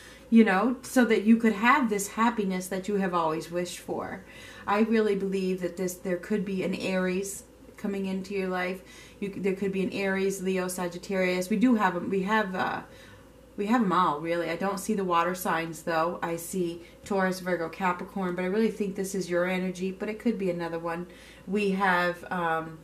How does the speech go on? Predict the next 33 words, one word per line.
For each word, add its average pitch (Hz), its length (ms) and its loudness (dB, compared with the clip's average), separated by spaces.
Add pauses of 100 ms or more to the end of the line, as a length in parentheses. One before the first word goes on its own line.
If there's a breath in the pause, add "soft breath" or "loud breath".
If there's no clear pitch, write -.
(120)
Aries 214 400 8
quite 190 240 0
a 170 60 -2
bit. 165 440 -2 (360 loud breath)
We 196 100 2
have 185 160 2
Aries, 202 380 4
Leo, 196 220 2
Sagittarius, 180 960 0
and 170 240 -4
we 175 160 0
have, 165 600 0
uh, 135 460 -2 (1200)
Libra, 202 380 2
Gemini, 160 460 -4
Aquarius. 160 840 -6 (420 loud breath)
But 202 180 8
the, 185 260 2
the 190 140 -6
fire 185 300 2
signs 170 360 -4
are 160 120 0
the 160 80 -4
most 156 260 -6
prominent. 156 400 -2
We 175 80 0
do 190 140 -4
have 190 140 -4
Cancer 170 460 -6
here 151 280 -8
as 147 200 -12
well, 147 280 -8
though. 156 260 -10